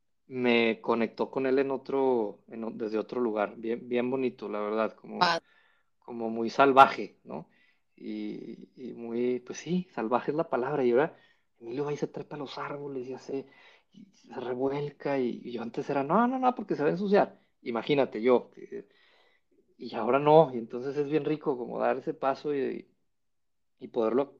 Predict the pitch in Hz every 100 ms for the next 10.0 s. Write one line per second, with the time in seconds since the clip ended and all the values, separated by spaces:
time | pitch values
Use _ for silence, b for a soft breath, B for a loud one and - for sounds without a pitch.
0 | - 135 - 110 110 110 113 135 123 107
1 | 127 - - 127 143 - 165 113 - 113
2 | 110 110 _ _ _ _ _ 127 123 113
3 | 104 110 120 - 123 123 _ 120 107 -
4 | 107 110 117 110 104 110 110 110 110 -
5 | - - - 104 107 110 120 _ _ -
6 | 220 - - 254 247 208 185 247 - 240
7 | 247 247 - 294 285 269 277 277 - _
8 | - 208 196 196 185 180 202 220 208 185
9 | 190 196 196 202 202 196 190 202 185